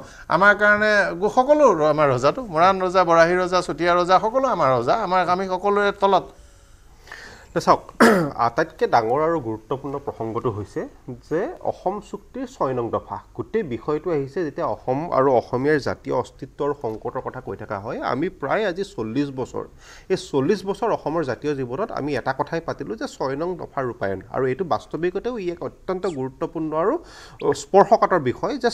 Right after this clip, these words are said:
Speaker 2: ছয় নং দফাটোক যদি যিকোনো প্ৰকাৰে ৰূপায়ণ কৰিব পৰা যায়, তেতিয়া অসম আৰু অসমীয়াৰ অস্তিত্বৰ সংকটক লৈ পেলাই যিখিনি প্ৰশ্ন আহিছে, সেই প্ৰশ্নখিনি বহু ক্ষেত্ৰত নিৰ্বাপিত হ'ব বুলি এক ধাৰণা কৰা যায়। অকল এই ধাৰণাই নহয়, বাস্তৱিকতেও ই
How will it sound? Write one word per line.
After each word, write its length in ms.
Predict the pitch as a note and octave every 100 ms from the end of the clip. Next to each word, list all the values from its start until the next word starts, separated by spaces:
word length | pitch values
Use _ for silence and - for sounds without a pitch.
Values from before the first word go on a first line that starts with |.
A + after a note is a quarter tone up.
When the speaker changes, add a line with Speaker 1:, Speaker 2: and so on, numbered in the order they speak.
| - -
Speaker 2:
ছয় 260 | D#3+ F3+
নং 200 | A3+ C#4 D#4+ F3+
দফাটোক 540 | C#3 - F3+ A3 A#3 - -
যদি 380 | D3+ D#3+ G#3+ F#3 B2
যিকোনো 340 | B2 E3+ E3
প্ৰকাৰে 400 | E3+ C3 - D3+ C#3+
ৰূপায়ণ 300 | A2+ B2 B2+ C3
কৰিব 160 | B2 B2 A#2+
পৰা 160 | A#2
যায়, 260 | A2+ - A#3 C4+ -
তেতিয়া 300 | C3+ - A#3
অসম 440 | - - - B3 C4+ -
আৰু 100 | G3 C#3
অসমীয়াৰ 380 | - D#3 F3 - -
অস্তিত্বৰ 560 | - - A3 - A#3 A3
সংকটক 460 | D#3+ C#3+ E3 D#3 - C#3
লৈ 100 | A2+
পেলাই 260 | A2+ G3 D#4+ - - - A2+
যিখিনি 380 | D#3 F3+ A3+ A#3+
প্ৰশ্ন 380 | - C3 - E3
আহিছে, 160 | B2+ A#2
সেই 320 | - C#4+ E4+
প্ৰশ্নখিনি 600 | - E3+ - G3 - C4+
বহু 280 | D#3+ A#2+ F#3+
ক্ষেত্ৰত 400 | - - - F#3
নিৰ্বাপিত 540 | D3 A#2+ A#2 C#3+ D#3+ C#3
হ'ব 180 | G#2+ A2+
বুলি 120 | C#3+ D3+
এক 100 | C3
ধাৰণা 300 | F2+ A2+ C#3+ C#3
কৰা 140 | B2+
যায়। 200 | A2+ D#3+ E4 - -
অকল 220 | A3+ D4+ E4+
এই 60 |
ধাৰণাই 500 | - C#3 D#3+ G3+ D4
নহয়, 240 | B3 A#3 F4
বাস্তৱিকতেও 600 | D#3+ - C4 B3 D4 D4+
ই 120 | D4+